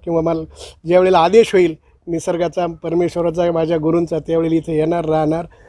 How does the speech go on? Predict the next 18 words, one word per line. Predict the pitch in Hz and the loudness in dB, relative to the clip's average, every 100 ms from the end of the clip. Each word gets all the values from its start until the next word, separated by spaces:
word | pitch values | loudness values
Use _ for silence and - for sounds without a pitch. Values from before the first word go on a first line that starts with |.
| - | -10
आणि | 151 | -4
ही | 151 | -4
सगळी | - 156 165 | -2 -2 -2
अनुभूती | 156 151 131 175 | 0 -2 -4 -4
घेत | 156 131 | -2 -2
राहणार | 143 131 127 120 | -4 -8 -8 -12
आहे. | - _ _ _ - | -18 _ _ _ -12
आणि | 143 165 185 _ _ - | -4 -4 -4 _ _ -8
त्याच्यामुळे | 156 170 185 175 147 _ _ _ _ _ _ _ _ _ _ _ - | -8 -2 2 2 2 _ _ _ _ _ _ _ _ _ _ _ -6
बाकीच्यांना | 156 143 170 185 175 180 | -4 -4 -4 0 2 2
माझे | 165 160 170 - | 0 -2 -2 0
आलेले | 156 170 180 | 0 0 -2
अनुभव | 160 160 165 | -2 0 0
मी | 165 | 0
त्यावेळेलाही | 165 175 165 185 208 | -2 0 2 2 2
share | 190 175 170 | 0 0 0
करत | 147 160 147 | 0 -2 -2
राहील. | 143 | -2